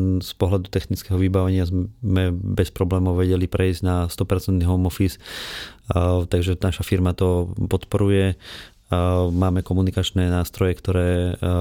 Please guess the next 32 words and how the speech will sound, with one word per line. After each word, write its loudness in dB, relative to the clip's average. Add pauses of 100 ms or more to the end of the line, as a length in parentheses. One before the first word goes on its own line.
(240)
nás -2
vedia 0
spojiť. 0
E, -2 (200)
ľudia, 2 (220)
m, -2
po -4
tých 0
dvoch 0
rokoch, 0
roku -2
a 2
pol 0
cítia 0
aj -2
potrebu -2
sa 0 (300)
dohodnúť 2
v 0
rámci 0
tímov. 0
Na, -2 (160)
na 0
to -6
máme 2
presne 0 (360)
tie, 2 (220)
tie 2
tímové 2 (240)
aktivity, -2
kde 2
si -4